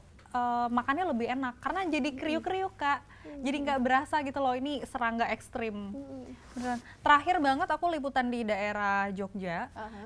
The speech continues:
Speaker 1: Jogja itu kan ada terkenal makanan-makanan ekstrim tuh daerah Gunung Kidul ya. Itu
Speaker 2: Iya.
Speaker 1: aku nyobain laron. Laronnya dibikin peyek. Jadi peyek laron. <laughs>
Speaker 2: Eh, serius loh, ada
Speaker 1: Serius,
Speaker 2: ya?
Speaker 1: ada,
Speaker 2: Peyek
Speaker 1: ada.
Speaker 2: laron ya?
Speaker 1: Biasanya kan kalau peyek, peyek kacang,
Speaker 2: Heeh.
Speaker 1: peyek teri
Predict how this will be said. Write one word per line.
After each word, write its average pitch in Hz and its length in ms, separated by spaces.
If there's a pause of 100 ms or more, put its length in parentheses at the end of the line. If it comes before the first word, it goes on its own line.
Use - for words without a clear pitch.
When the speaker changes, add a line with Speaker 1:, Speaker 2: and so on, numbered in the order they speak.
Speaker 1:
Jogja 226 300
itu 226 120
kan 349 300
ada 233 320
terkenal 233 640
makanan-makanan 220 600
ekstrim 254 280
tuh 262 80
daerah 214 260
Gunung 196 260
Kidul 196 340
ya. 185 100 (140)
Itu 214 120
Speaker 2:
Iya. 247 60
Speaker 1:
aku 254 160
nyobain 214 500
laron. 196 600 (260)
Laronnya 208 380
dibikin 214 340
peyek. 208 380 (500)
Jadi 233 200
peyek 254 280
laron. 262 380
<laughs> 359 120 (460)
Speaker 2:
Eh, 494 80
serius 415 400
loh, 403 140
ada 254 180
Speaker 1:
Serius, 403 320
Speaker 2:
ya? 226 180
Speaker 1:
ada, 302 200
Speaker 2:
Peyek 240 240
Speaker 1:
ada. 226 180
Speaker 2:
laron 285 220
ya? 240 180
Speaker 1:
Biasanya 262 240
kan 453 100
kalau 370 160
peyek, 311 220
peyek 196 220
kacang, 262 580
Speaker 2:
Heeh. 269 140
Speaker 1:
peyek 240 200
teri 247 280